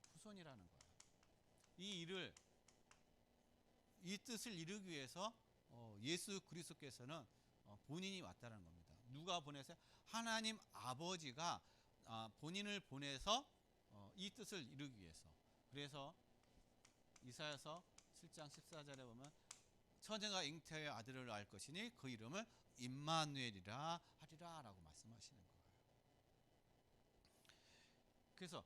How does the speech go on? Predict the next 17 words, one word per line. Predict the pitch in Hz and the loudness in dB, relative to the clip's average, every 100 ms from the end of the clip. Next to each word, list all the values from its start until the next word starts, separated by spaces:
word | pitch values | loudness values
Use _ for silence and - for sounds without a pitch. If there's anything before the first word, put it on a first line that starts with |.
| - | -6
정말 | - 180 202 208 127 - - | -4 0 8 10 10 8 -10
그리스도가 | - 165 208 214 147 120 131 92 - - - - - - | -2 2 2 2 2 4 4 2 -2 -18 -20 -20 -18 -4
여자의 | 131 139 165 202 | 0 2 4 2
후손인가? | 196 196 196 143 104 87 - - | 2 -2 -2 -2 -4 -6 -8 -10
정말 | - 190 180 151 | -4 2 4 2
임마누엘인가? | 175 165 180 202 202 180 143 110 87 82 - - - - - - - - - - - - - - - - - - - | 0 -2 4 4 4 0 -4 -6 -10 -14 -18 -20 -20 -20 -20 -20 -20 -20 -20 -20 -20 -20 -20 -20 -20 -20 -20 -20 -20
자, | - | -16
그것을, | - 180 220 226 226 214 208 135 - - - - | -2 4 6 6 6 4 4 0 -8 -20 -20 -16
어, | 143 135 | -8 -6
증명하기 | 135 165 202 208 180 156 | -4 -2 2 4 4 2
위해서 | 135 143 180 98 - - - | -4 -4 -4 -6 -10 -20 -10
예수님은요, | 139 143 151 208 190 156 131 131 170 - - - - - 151 | 0 0 2 0 -2 -4 -4 -6 -10 -16 -18 -20 -20 -16 -12
이 | 139 | -2
땅에 | 185 180 | 2 2
오셔가지고 | 160 135 170 156 143 143 143 | 2 0 0 0 -2 -6 -8
공생의 | - 147 170 160 170 165 160 151 185 180 - | -6 -6 -4 -4 -2 0 0 2 2 0 -4
동안에 | 151 139 135 175 107 | -6 -4 0 0 0